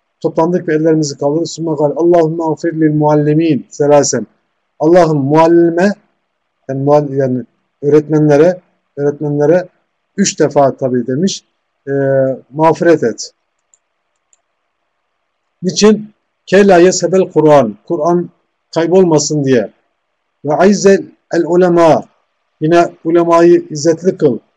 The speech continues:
"Key la yeshebet din." Din kaybolmasın diye şeklinde geçen rivayetin, e, için,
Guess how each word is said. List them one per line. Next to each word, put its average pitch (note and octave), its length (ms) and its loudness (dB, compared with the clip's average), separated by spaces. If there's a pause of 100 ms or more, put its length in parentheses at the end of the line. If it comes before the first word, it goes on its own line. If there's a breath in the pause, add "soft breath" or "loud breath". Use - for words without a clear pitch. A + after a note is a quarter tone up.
(120)
"Key F3+ 200 0
la F3+ 100 4
yeshebet F3 560 0
din." D#3 400 -2 (720)
Din E3+ 140 -2
kaybolmasın D#3+ 800 0
diye A2 200 -2 (140)
şeklinde F3 380 -4
geçen C#3+ 380 -2
rivayetin, F3+ 600 2 (840)
e, C#3 240 -4
için, D#3 400 -6